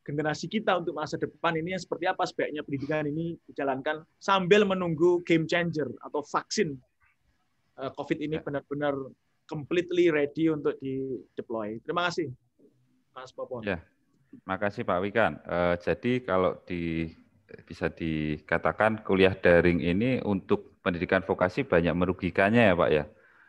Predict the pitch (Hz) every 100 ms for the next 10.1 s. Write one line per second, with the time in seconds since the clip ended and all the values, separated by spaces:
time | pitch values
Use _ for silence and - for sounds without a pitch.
0 | _ 76 82 76 87 90 - 85 82 82
1 | 101 110 85 78 76 - 80 80 78 76
2 | 78 - _ _ _ _ - 95 - -
3 | 95 - - 101 135 117 104 127 104 98
4 | - 85 - - 90 90 87 _ _ _
5 | - 85 82 85 87 _ _ _ - -
6 | - - 160 165 175 208 202 202 185 170
7 | 170 151 - 180 170 208 196 190 180 175
8 | 170 156 156 - 151 151 - _ _ 107
9 | 107 98 95 95 92 - 95 - 101 73